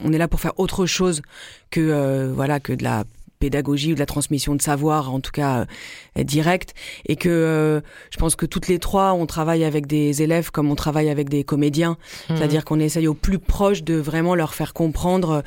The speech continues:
Speaker 1: ben, euh, voilà, qu'est-ce que c'est qu'une intention, qu'est-ce que c'est que l'adresse. Et en fait, moi, je trouve que c'est vraiment ça aussi qui était intéressant dans ce travail, c'est que comme il n'y avait plus que la voix qui était censée donner quelque chose, euh,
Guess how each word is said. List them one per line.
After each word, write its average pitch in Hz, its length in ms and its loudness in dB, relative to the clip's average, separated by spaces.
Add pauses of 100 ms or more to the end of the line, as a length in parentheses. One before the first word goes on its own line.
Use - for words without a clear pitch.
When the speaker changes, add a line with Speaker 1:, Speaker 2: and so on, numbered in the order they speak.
(360)
Speaker 1:
ben, 151 260 2
euh, 143 160 2
voilà, 190 320 2
qu'est-ce 175 200 -4
que - 80 -2
c'est 160 160 0
qu'une 165 180 0
intention, 175 720 2
qu'est-ce 170 160 -2
que 170 80 -2
c'est 160 160 0
que - 100 -2
l'adresse. 170 560 0 (380)
Et 160 80 2
en 160 80 4
fait, 202 240 -2
moi, 185 100 2
je 180 60 -2
trouve 180 140 -8
que - 60 -8
c'est 170 200 2
vraiment 175 300 0
ça 196 180 0
aussi 196 200 0
qui 180 100 -4
était 175 120 -2
intéressant 165 540 0
dans 165 100 2
ce 156 80 -2
travail, 185 300 2
c'est 180 180 -2
que 165 240 0 (400)
comme 214 200 4
il 214 100 4
n'y 208 80 4
avait 196 180 2
plus 214 240 -2
que 214 140 0
la 185 160 2
voix 196 320 2 (420)
qui - 120 0
était 170 160 0
censée 170 340 2
donner 170 260 2
quelque 160 280 -2
chose, 208 400 2 (480)
euh, 139 500 2